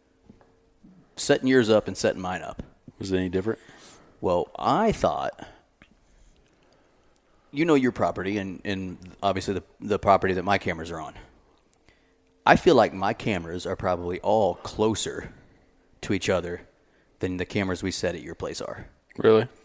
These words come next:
Speaker 1: And my link levels are a lot worse than yours.
Speaker 2: Hmm.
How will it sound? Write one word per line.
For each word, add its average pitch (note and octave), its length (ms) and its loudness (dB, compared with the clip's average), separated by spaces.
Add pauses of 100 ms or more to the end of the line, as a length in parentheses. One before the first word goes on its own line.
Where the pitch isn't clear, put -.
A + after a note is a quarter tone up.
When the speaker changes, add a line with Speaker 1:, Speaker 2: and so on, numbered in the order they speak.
(420)
Speaker 1:
And F#2+ 400 -2
my G#2 280 0
link A2 300 0
levels E2 440 -4
are E2+ 180 -4
a E2 60 -4
lot F2+ 340 2
worse F#2+ 400 -4
than - 220 -10
yours. - 520 -6 (440)
Speaker 2:
Hmm. A#2 180 -6